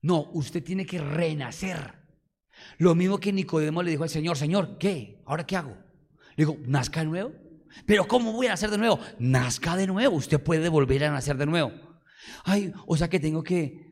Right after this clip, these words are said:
renunciar a mi papá, a mi mamá, y a mis herma-, y a mis primos, a mis tíos, a mis padres, a mis abuelos". Casi que sí. Si usted quiere nacer de nuevo, usted nace en una,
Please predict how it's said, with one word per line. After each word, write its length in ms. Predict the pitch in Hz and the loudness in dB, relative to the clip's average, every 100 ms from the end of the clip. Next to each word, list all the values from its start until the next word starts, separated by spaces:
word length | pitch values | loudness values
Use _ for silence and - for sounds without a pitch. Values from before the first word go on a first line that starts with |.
| - _ 143 | -20 _ -4
renunciar 420 | 151 143 131 143 | -2 0 -2 -4
a 80 | 156 | -2
mi 120 | 165 | -4
papá, 300 | 151 127 139 | -4 -4 -4
a 40 | |
mi 120 | 151 | -2
mamá, 320 | 156 135 123 131 | -4 -4 -8 -8
y 40 | |
a 40 | |
mis 180 | 147 131 | -8 -4
herma-, 240 | 127 123 139 | -4 -4 -6
y 60 | |
a 60 | 135 | -6
mis 200 | 127 - | -8 -12
primos, 400 | - 139 147 139 | -8 -6 -4 -6
a 60 | |
mis 240 | 135 127 - | -6 -10 -8
tíos, 320 | 139 139 139 | -4 -4 -4
a 60 | 131 | -8
mis 200 | 131 - | -8 -8
padres, 400 | - 135 147 139 | -6 -4 -4 -4
a 60 | |
mis 100 | 139 | -6
abuelos". 480 | 123 123 139 139 135 - - _ _ _ | -6 -2 -2 -2 -6 -14 -20 _ _ _
Casi 340 | - 110 110 | -10 -8 -10
que 180 | 123 - | -8 -4
sí. 340 | - 151 151 - _ _ _ _ _ _ _ | -4 -6 -12 -20 _ _ _ _ _ _ _
Si 100 | 127 | 0
usted 180 | - | 0
quiere 180 | - 156 | 2 -2
nacer 240 | 151 131 113 | -2 -6 -6
de 100 | 143 | -2
nuevo, 220 | 156 156 | -2 -2
usted 180 | 156 131 | -4 -4
nace 220 | 127 139 | -4 -6
en 40 | |
una, 280 | 143 143 139 | -6 -6 -8